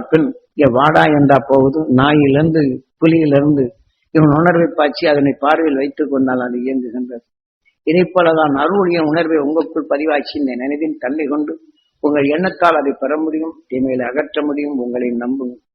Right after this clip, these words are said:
எண்ணியதை இயக்குவது உயிரே, எண்ணியதை உடலாக்குவது உயிரே.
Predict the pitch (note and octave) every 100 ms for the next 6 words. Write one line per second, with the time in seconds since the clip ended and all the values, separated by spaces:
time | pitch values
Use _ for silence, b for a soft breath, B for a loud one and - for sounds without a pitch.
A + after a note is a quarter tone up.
0 | _ _ _ _ C#3 E3+ E3+ D#3 C#3+ C#3
1 | D#3+ D#3+ D3 C3+ C#3+ C#3+ C#3+ D3+ B2 D3+
2 | D#3 C#3+ B2+ B2 D3+ C#3+ B2+ - B2 A#2+
3 | B2 B2